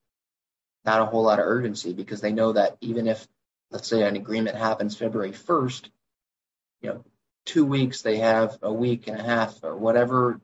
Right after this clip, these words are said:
however amount of time they have to get deals done. They, both sides have probably agreed that they think that they can get it, you know, deals happening. So I, it's sad. I just don't think there's gonna be a whole lot of urgency. So that's kind of the C B A negotiation update.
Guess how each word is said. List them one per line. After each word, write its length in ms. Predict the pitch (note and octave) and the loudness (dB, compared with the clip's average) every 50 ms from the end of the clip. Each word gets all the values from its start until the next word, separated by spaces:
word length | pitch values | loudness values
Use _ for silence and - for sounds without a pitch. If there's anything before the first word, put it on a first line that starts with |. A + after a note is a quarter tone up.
| _ - | _ -6
however 360 | A2 A2+ A2+ A#2 A#2+ C#3 C#3+ | 0 2 2 2 2 0 -2
amount 260 | C3 C3 B2 B2 A#2+ | 2 2 2 2 2
of 40 | - | -2
time 260 | - B2 A#2+ A#2+ A#2 | -2 -2 -2 0 -2
they 160 | A2 G#2+ G#2 G#2 | -4 -6 -8 -6
have 340 | C3+ C3 A#2+ G#2+ G#2 G#2+ - _ _ _ _ _ _ _ | -4 -2 -2 -2 -2 -6 -10 _ _ _ _ _ _ _
to 100 | - A2 | -10 -2
get 260 | G#2+ A#2 A2+ - - | 0 0 0 -2 -2
deals 300 | - C3 C3+ C#3+ C3+ C3 | -4 -2 -2 -2 -2 -2
done. 280 | - G2 F#2 F#2 G2 G2+ | 0 0 0 0 0 -2
They, 160 | G#2 G#2+ G#2 | -2 -2 -2
both 340 | - - - A2 A2 A2 - | -4 -6 -2 -2 -2 -2 -2
sides 300 | - A#2 A2+ A2 A2 - | 0 2 2 2 2 0
have 100 | - - | -6 -8
probably 320 | - A2+ G#2 G#2 G#2+ G#2 | 0 0 2 2 2 0
agreed 340 | G2 G2+ - G#2 A2 A2+ G#2 | -2 -4 -6 -4 -4 -2 -4
that 160 | F#2 D#2+ - | -6 -6 -8
they 80 | F#2+ F#2+ | -8 -8
think 280 | - - G#2+ G#2+ G#2 | -6 -6 -6 -6 -6
that 120 | - - - | -8 -10 -8
they 140 | G2 G2+ G2+ | -8 -8 -6
can 160 | - G2+ G2 | -8 -10 -4
get 160 | G#2 G#2 G2 | -4 -4 -4
it, 120 | - - - _ _ _ _ _ _ - | -4 -8 -12 _ _ _ _ _ _ -4
you 120 | A2 G#2 | -2 -2
know, 100 | G2+ G2 | -2 -2
deals 340 | - - A2+ G#2+ G2+ - - | -2 -2 -2 -2 -2 -2 -4
happening. 500 | - G#2 A2 - - G#2+ A2 A2+ - - | 0 2 2 2 0 -2 -8 -8 -10 -12
So 300 | - - F2+ F#2+ - - _ _ _ _ _ _ _ _ _ _ _ _ _ - | -6 -4 -2 -2 -4 -6 _ _ _ _ _ _ _ _ _ _ _ _ _ -2
I, 240 | - A2+ - - - - - | 2 2 2 2 0 -6 -4
it's 200 | - A#2+ - - | -6 -6 -6 -4
sad. 440 | - - B2+ C#3 D#3+ F#3 F#3 - - _ _ _ _ - - | 0 4 6 6 6 6 4 2 0 _ _ _ _ -2 0
I 100 | A#2 A2+ | 0 0
just 180 | A2+ - - | 0 -4 -2
don't 200 | - A#2+ A#2 A#2+ | 0 0 0 0
think 160 | B2+ A#2+ A#2+ - | -2 -4 -2 0
there's 180 | A2+ A2 G#2 | -2 -2 -2
gonna 140 | A2+ A2+ A2 | -2 -2 -2
be 100 | A2 A2 | 0 -2
a 60 | G#2 | -2
whole 100 | - A2+ | 0 2
lot 180 | A#2 A2+ A2 G#2 | 2 4 4 4
of 60 | G2 | 4
urgency. 520 | F2 A2+ A#2+ B2 B2 A#2+ - - B2 A#2+ | 2 2 0 0 -2 -6 -4 -2 -2 -2
So 160 | A2+ - A2+ G#2+ | -2 -2 0 2
that's 220 | A#2 A#2 A#2 - | 2 2 0 -2
kind 200 | - B2 A#2 A2+ | -2 0 0 0
of 60 | G#2+ | 0
the 80 | G#2 F#2+ | -2 -2
C 240 | - - - A2+ A2 | -6 -4 -4 -2 0
B 160 | A2 A2+ A2+ | 0 0 2
A 40 | A2+ | 2
negotiation 680 | A2+ A2 A2 A2+ A2 A2 G#2+ - A2 G#2+ G#2+ G#2+ G2 F2+ | 0 0 0 0 0 0 0 -2 -2 -2 -2 -2 -2 0
update. 460 | A2 A2+ - - A2+ A2 G#2+ G2 - | 0 0 0 0 0 0 0 0 -4